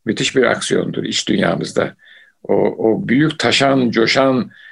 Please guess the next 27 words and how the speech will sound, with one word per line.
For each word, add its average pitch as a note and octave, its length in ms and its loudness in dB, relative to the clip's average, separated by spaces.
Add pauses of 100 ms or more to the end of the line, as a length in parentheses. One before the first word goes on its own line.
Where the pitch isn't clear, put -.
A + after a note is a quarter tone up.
(140)
köpüren B2+ 540 2
o A2 440 0
duyguyu B2 840 2 (320)
adeta A2+ 580 2
siz D#3+ 440 -2 (200)
kırmıyorsunuz, A2+ 1000 0
onu B2 400 2
yatıştırıyorsunuz, A2 840 0
teskin C3 420 -2
ediyorsunuz. G#2 640 0 (380)
O B2 120 4
enerjiyi B2 540 2
bir A2+ 160 2
başka - 260 0
istikamette, A2+ 840 0 (340)
e, G#2 300 0
sevk G#2+ 320 0
ediyorsunuz. G2+ 380 2
Yok A2+ 160 2
etmiyorsunuz, G#2+ 560 0
edemezsiniz G#2 640 -2
zaten. - 360 -6 (460)
Bir - 100 0
başka G#2 260 0
istikamete - 640 -2
sevk - 320 -2
ediyorsunuz A#2 580 -4